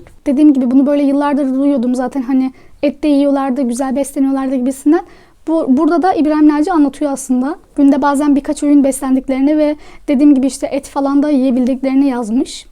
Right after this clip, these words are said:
Ama daha çok kendi ruh halinden bahsetmiş. Çünkü burada ölmekten korkan bir adam var ama bir yandan da şehit olacağını hissediyor aslında. Gerçekten bu satırları okurken bunu hissettiğini görebiliyorsunuz. Bir yandan korkuyor, bir yandan da böyle düşmanlarla savaşmak için can atıyor.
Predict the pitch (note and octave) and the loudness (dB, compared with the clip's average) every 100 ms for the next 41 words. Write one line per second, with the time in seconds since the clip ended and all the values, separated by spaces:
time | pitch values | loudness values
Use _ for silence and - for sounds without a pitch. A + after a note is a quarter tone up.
0 | _ C#4+ D4 D#4+ D#4 E4 - D4 D4+ D#4+ | _ 2 2 0 -4 -8 -2 0 2 0
1 | D4 C#4+ C#4+ C#4+ D4 C4+ B3 - - E4+ | -4 -2 2 2 4 2 0 -8 -4 -4
2 | - - D4 E4+ D4+ D4 E4 D#4 - C#4 | -4 -2 -2 -2 -6 -4 -4 -4 -2 2
3 | D4+ D4 E4+ E4+ D#4 D#4+ D4+ C#4 C#4 D#4+ | 2 2 0 0 -4 0 2 0 0 0
4 | D#4 D#4+ E4 C4+ C#4+ D4+ D4+ D4 D4+ D4+ | 0 -2 -4 -2 0 0 2 2 2 2
5 | D#4 - D4+ D4 D4+ C4+ C#4+ D4+ C#4 C#4 | 0 -2 -4 -2 -2 -2 0 0 -2 -4
6 | C4+ C4+ C4 - A#3+ A#3+ D4+ - D#4 C#4+ | -2 -2 -4 -6 -4 -4 -8 -8 -6 -4
7 | D4 D4+ C#4+ C4+ - D4 D4+ D4+ C4 - | -4 -2 -2 -2 -6 -4 0 0 -2 -6
8 | D#4+ - D#4 D#4 D4 - - B3 D4+ D#4 | -8 -4 0 0 0 -10 -4 2 4 2
9 | - D4 C#4+ D4 D4+ C4 C4+ B3+ C#4 C4+ | -2 -6 -2 0 2 2 2 0 -2 -2
10 | B3 B3+ - - - _ D#4 D4 D4 D#4 | -4 -6 -8 -18 -20 _ -4 2 2 2
11 | D#4 D4 C#4 E4 E4 D4+ D4 C#4+ D4+ C#4+ | 0 -2 -2 -4 -2 -2 0 0 0 0
12 | D4 A#3+ C4 - C#4+ D4+ D#4 - D4 C#4+ | 0 -2 -2 -2 0 0 0 -2 -4 -2
13 | D4+ D4+ - D4+ C#4+ C#4 C#4 B3+ A#3 | -2 -2 0 0 2 0 -2 -4 -6